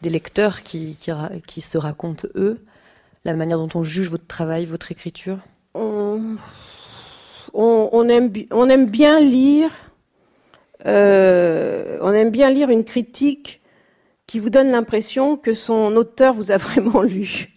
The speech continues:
Speaker 2: <laughs> Bon, ce qui est pas toujours le cas. Euh, et je pense que c'est, même surtout en France, je crois qu'on a malheureusement pas une, une critique, euh, littéraire, euh,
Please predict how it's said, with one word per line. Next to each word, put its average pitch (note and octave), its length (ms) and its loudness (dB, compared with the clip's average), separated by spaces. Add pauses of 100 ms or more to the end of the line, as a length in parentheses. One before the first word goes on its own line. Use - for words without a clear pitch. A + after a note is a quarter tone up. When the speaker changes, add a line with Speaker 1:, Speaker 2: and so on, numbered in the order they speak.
Speaker 2:
<laughs> - 0 - (1200)
Bon, A3+ 240 0
ce A3 100 -8
qui C4 100 -4
est B3 60 -4
pas E4+ 120 4
toujours D4+ 340 6
le A3 80 4
cas. F#3 380 0 (1000)
Euh, F3 720 -2 (320)
et - 80 -4
je G3+ 100 -8
pense D#4+ 280 -2
que - 40 -12
c'est, F#3+ 680 -2 (140)
même G#3+ 220 -4
surtout C4+ 320 -6
en F#3 100 0
France, - 480 -14
je - 60 -18
crois G3+ 160 -8
qu'on F#3+ 300 -8
a E3 420 -10 (480)
malheureusement F#3+ 640 -6
pas A3 320 -6
une, E3 580 -8 (1040)
une F#3 220 -6
critique, A3+ 640 -8
euh, E3+ 440 -2
littéraire, G#3 1000 -4
euh, - 640 -10